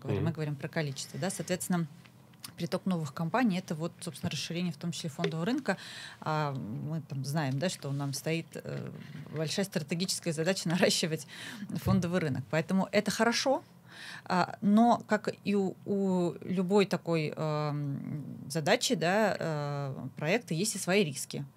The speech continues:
Speaker 1: И, э, есть, да, определённые риски того, что вот придёт какой-то, а, нерадивый М С П шник, украдёт все деньги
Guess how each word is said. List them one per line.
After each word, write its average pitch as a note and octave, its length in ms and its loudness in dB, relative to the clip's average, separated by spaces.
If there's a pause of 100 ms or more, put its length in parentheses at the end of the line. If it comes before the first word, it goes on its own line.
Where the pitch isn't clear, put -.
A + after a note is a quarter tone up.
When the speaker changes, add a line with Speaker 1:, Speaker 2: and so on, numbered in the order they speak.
(380)
Speaker 1:
И, D#3 400 0
э, D3 800 -6
есть, F#3 360 0
да, F3+ 140 6
определённые E3 520 0
риски A3+ 260 -4
того, D#3+ 220 -2
что - 200 -8
вот C#3 140 -8 (100)
придёт E3 320 -2
какой-то, D#3+ 480 -4 (420)
а, D3+ 220 -2
нерадивый E3+ 840 2
М D#3+ 200 -2
С C#3 80 -6
П F3+ 160 0
шник, D#3+ 360 -2 (260)
украдёт F3+ 460 0
все - 140 -4
деньги D3+ 520 -2